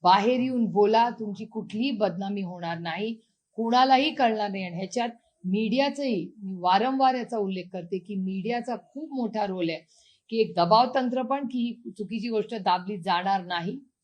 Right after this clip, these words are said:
दौंडमधल्या सगळ्या पत्रकारांचं कौतुक केलं पाहिजे आणि त्याचबरोबर महत्त्वाची गोष्ट की पत्रकारांनी कोणीही त्या व्हिक्टिमच्या घरी कोणी गेलं नाहीये, त्याची स्टोरी, म्हणजे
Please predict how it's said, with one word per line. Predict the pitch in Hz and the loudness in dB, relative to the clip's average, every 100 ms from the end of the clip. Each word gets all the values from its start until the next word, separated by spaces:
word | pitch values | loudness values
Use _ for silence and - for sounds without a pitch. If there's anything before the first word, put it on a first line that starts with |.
| _ _ _ _ _ 151 | _ _ _ _ _ -4
दौंडमधल्या | 196 208 220 220 208 233 | -2 -2 -2 -2 -2 -4
सगळ्या | 240 196 208 247 | -4 -2 2 2
पत्रकारांचं | 247 214 233 233 262 269 262 | 2 -4 -2 0 2 0 -4
कौतुक | 247 220 214 190 | -4 -6 -6 -8
केलं | 196 170 | -8 -6
पाहिजे | 175 170 208 - _ _ _ | -8 -12 -14 -18 _ _ _
आणि | 220 240 | -4 -4
त्याचबरोबर | - 254 254 226 226 233 214 247 | 0 2 2 0 -2 -2 0 -2
महत्त्वाची | 247 190 180 214 269 269 254 | -2 -6 -6 -2 -2 -2 -4
गोष्ट | 208 214 226 | -4 -6 -12
की | 240 | -12
पत्रकारांनी | - 208 - 247 247 233 226 240 240 _ _ _ | -8 -8 -4 -4 -4 -4 -4 -6 -10 _ _ _
कोणीही | 214 226 262 262 294 320 311 _ _ _ _ | 2 2 2 2 0 -4 -10 _ _ _ _
त्या | 226 | 0
व्हिक्टिमच्या | 226 208 - 262 233 240 | 0 -4 -4 -2 -2 -2
घरी | 214 208 220 | -2 0 0
कोणी | 220 202 | -2 -2
गेलं | 185 180 202 254 | -2 2 2 2
नाहीये, | 254 247 240 254 | 0 -2 -4 -8
त्याची | 254 202 - 180 | -4 -4 -4 -12
स्टोरी, | - 214 220 | -4 -2 0
म्हणजे | 220 226 | -2 -6